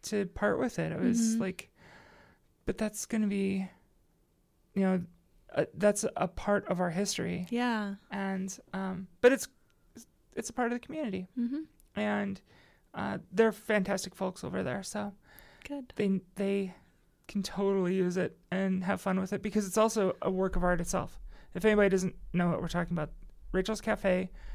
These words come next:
Speaker 1: was a great meeting space for the L G B T community. Uh, so, well, during this past decade,
Speaker 2: Mm-hmm.
Speaker 1: and I had this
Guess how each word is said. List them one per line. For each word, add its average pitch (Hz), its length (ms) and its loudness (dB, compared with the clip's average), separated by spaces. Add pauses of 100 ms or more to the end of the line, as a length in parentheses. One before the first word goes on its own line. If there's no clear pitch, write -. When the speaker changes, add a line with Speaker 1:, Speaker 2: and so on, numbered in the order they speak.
(180)
Speaker 1:
was 180 340 2 (100)
a 185 140 0
great 185 460 2
meeting 196 320 2
space 233 240 2
for 214 100 -4
the 180 100 0
L 180 100 2
G 180 80 -2
B 185 120 -2
T - 140 -10
community. 190 580 0 (760)
Uh, 190 200 2 (400)
so, 196 320 0
well, 180 280 4 (220)
during 208 240 8
this 190 100 2
past 185 280 2
decade, 180 360 4
Speaker 2:
Mm-hmm. 220 380 4 (100)
Speaker 1:
and 190 400 4 (520)
I 185 160 4
had 175 260 2
this 175 220 -4